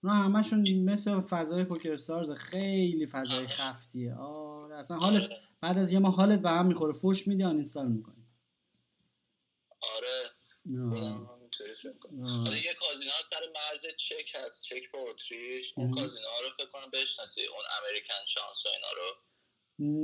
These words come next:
Speaker 1: نه، ولی مرز چک من فقط همون کینگز رو می‌شناسم دیگه.
Speaker 2: نه، نه، اون و-، شما اون یکی
Speaker 1: اون ور.
Speaker 2: مرز رو می‌گی. یه
Speaker 1: آره.
Speaker 2: دونه هست یک صد تا بیان راهه.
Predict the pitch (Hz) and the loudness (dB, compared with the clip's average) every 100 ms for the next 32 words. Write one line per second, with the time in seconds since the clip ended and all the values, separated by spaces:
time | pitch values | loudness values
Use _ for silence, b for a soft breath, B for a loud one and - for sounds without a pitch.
0 | 151 151 151 151 170 196 208 214 190 185 | 0 0 0 0 2 4 6 8 8 6
1 | 208 196 220 220 - - - - 185 202 | 4 2 0 -2 -6 -6 -4 -4 0 2
2 | 190 196 196 185 190 190 202 208 185 - | 4 2 2 2 4 4 4 4 2 0
3 | 190 208 175 151 131 147 139 147 139 135 | 4 4 4 0 -2 -8 -8 -6 -2 -2
4 | 135 135 139 139 _ _ _ _ _ 135 | -2 -6 -10 -16 _ _ _ _ _ -6
5 | 143 139 - 160 - 127 120 - 139 - | -4 -4 -6 -8 -4 -2 -4 -10 -14 -8
6 | 135 147 156 170 160 143 123 117 - - | -6 -6 -6 2 2 4 0 -2 -4 -6
7 | - 156 139 123 120 - 156 - - 151 | -6 -4 -2 -2 -4 -4 -6 -8 -6 -6
8 | - - 113 - 101 98 101 95 92 95 | -6 -8 -10 -10 -14 -12 -16 -16 -14 -14
9 | - 95 | -14 -20